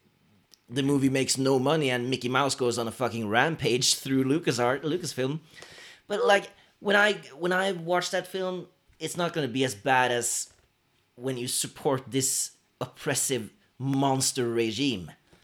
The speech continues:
When you s-, when you support these Winter Olympic Games,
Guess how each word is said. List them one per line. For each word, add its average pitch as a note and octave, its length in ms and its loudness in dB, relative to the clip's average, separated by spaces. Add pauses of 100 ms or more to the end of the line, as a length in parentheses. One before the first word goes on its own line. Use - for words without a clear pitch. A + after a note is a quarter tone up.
(460)
When C#3+ 140 -4
you G3+ 120 -2
s-, - 320 -6
when D#3+ 140 -8
you G#3 80 -6
support F3 500 -8
these D#3 320 -6
Winter C#3+ 320 -8
Olympic C#3+ 360 -8
Games, D3 500 -8